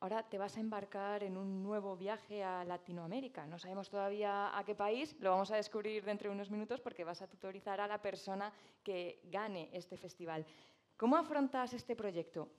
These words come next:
¿Qué debe tener en cuenta esta persona a la hora de enfrentarse al reto de plasmar estas historias de vidas tan duras como el que hemos visto hace unos minutos?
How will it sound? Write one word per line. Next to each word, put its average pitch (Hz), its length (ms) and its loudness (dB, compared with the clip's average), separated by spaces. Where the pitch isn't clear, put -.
¿Qué 254 100 8
debe 294 180 6
tener 277 280 6
en 254 140 4
cuenta 254 520 4
esta 240 300 -4
persona 233 580 0
a 214 160 -4
la 214 140 4
hora 233 160 4
de 226 80 2
enfrentarse 220 840 -4
al 202 300 4
reto 247 360 0
de 226 100 4
plasmar 214 420 -2
estas 208 240 -10
historias 214 540 -2
de 202 80 -6
vidas 214 260 -6
tan 233 260 4
duras 233 320 2
como 190 200 -6
el 190 80 -6
que 190 160 -8
hemos 190 240 -6
visto 190 280 -10
hace 190 240 -8
unos 185 220 -6
minutos? 175 460 -8